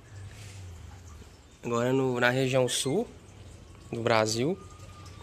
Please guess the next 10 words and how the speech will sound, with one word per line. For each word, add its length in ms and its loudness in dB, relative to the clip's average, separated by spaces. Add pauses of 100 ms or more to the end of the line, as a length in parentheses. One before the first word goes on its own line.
(720)
tem 100 -2
lugares 500 6
que, 460 2 (1160)
que 100 -2
vai 220 4
ver 160 6
o 100 6
eclipse 760 2 (600)
parcial, 540 6
né? 100 6